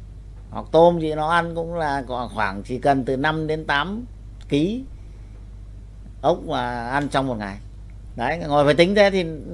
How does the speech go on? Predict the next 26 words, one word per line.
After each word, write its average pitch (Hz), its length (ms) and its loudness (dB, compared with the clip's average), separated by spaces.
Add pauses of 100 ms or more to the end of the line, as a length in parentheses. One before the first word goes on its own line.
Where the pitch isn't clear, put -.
(120)
nghĩa 175 160 4
là 202 80 6
cho 190 180 8
ăn 185 140 6
đủ, 123 220 4
đừng 180 240 2
để 165 220 10
cho 185 80 8
nhịn. 202 260 8 (920)
Nhịn 185 280 6
một 185 160 4
bữa 214 260 4
là 196 160 4
chậm 165 200 2
lớn 170 260 2
ba 175 140 6
ngày. 147 200 -4 (680)
Đấy, 143 300 -10
người - 100 -8
ta 175 100 -4
nói 170 220 4
như 208 60 0
thế, 190 180 2
nên 196 200 -4
giờ 165 200 6
thì 160 60 4